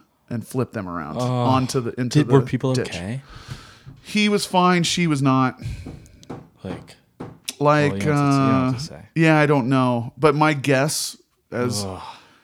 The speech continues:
Speaker 1: uh, and I'll tell you, I'll tell the podcast. Uh, I've had E M T training, but I'll tell you what, I didn't tell everybody when we were on the scene. But yet, five other people said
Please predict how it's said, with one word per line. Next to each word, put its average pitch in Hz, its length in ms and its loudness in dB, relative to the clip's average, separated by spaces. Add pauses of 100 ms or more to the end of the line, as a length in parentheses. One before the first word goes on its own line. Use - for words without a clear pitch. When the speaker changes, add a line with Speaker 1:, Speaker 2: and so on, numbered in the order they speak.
(340)
Speaker 1:
uh, 123 420 0
and 147 100 0
I'll 151 80 4
tell 156 240 4
you, 139 220 2
I'll 139 120 2
tell 147 200 2
the 127 80 -2
podcast. 127 600 0 (320)
Uh, 170 240 0
I've 214 120 2
had 180 160 2
E 131 140 0
M 123 100 0
T 123 140 -4
training, 127 460 -2 (580)
but 147 180 0
I'll 139 100 4
tell 180 180 2
you 156 100 2
what, 160 160 6
I 139 80 6
didn't 156 460 0
tell 123 240 -2
everybody 117 540 -4 (100)
when 120 180 -2
we 120 100 0
were 117 140 -2
on 117 140 -2
the 113 60 -2
scene. 120 420 -4 (260)
But 151 260 4
yet, 156 360 2
five 240 480 2
other 254 200 2
people 120 360 -6
said 110 420 -8